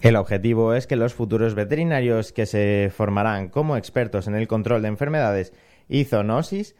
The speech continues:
aprendan regulación y buenas prácticas para asegurar el bienestar de los animales durante su traslado y manejo. Se busca formar profesionales altamente cualificados para este sector primario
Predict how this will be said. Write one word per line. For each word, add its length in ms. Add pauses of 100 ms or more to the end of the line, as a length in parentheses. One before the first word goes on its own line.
(240)
aprendan 560
regulación 640
y 80
buenas 280
prácticas 460
para 220
asegurar 580
el 160
bienestar 540
de 80
los 180
animales 480
durante 360
su 100
traslado 560
y 80
manejo. 500 (420)
Se 140
busca 400
formar 480
profesionales 920
altamente 540
cualificados 800
para 300
este 240
sector 360
primario 480